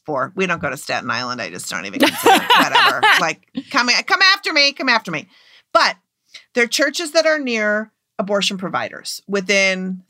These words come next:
Speaker 1: three or four blocks that once a month on a Saturday, they hold a specific service at their church for the unborn, and I'm putting air quotes up. And then they walk down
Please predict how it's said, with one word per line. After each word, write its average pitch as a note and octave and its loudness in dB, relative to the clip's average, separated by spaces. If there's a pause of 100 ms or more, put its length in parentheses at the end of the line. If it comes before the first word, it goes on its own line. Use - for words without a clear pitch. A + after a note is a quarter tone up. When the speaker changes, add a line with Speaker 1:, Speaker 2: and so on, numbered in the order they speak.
(100)
Speaker 1:
three F#3+ 0
or G3+ -2
four B3 -4
blocks B2+ -4 (360)
that F#3 2
once F#3+ -2
a C4+ -2
month G3+ -2
on G#3 0
a A3 -4
Saturday, B2 -6 (500)
they F#3+ 0
hold A3 0
a G3 -2
specific C4 -4
service - -6 (480)
at F#3 0
their D4+ 0
church - -4 (380)
for - -2
the G3+ -2
unborn, F#3 -2
and F3+ -2
I'm D#3+ -2 (220)
putting F3+ -4
air D#3 -4
quotes A#2 -10
up. - -12 (800)
And G#3 -2
then A3 2
they G#3+ 2
walk F#3 2
down F#3+ 2